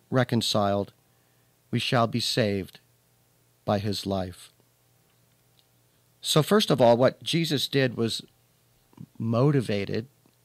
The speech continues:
by the love of God. That's what Paul says here. That God loves is as clear a truth as that God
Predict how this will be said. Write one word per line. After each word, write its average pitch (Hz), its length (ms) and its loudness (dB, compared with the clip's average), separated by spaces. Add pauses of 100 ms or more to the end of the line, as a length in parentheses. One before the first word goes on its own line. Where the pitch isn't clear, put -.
(220)
by 107 120 -2
the 110 120 0
love 110 280 4
of 107 160 -2
God. 92 400 -2 (120)
That's 104 220 -8
what - 140 -6
Paul 110 200 -2
says 120 320 -4
here. 90 280 -10 (920)
That - 220 0
God 143 420 6
loves 120 840 6 (540)
is 131 220 2
as 113 240 0
clear 160 580 0
a - 120 -2
truth 107 800 -4
as 113 200 0
that 113 240 -4
God 107 360 2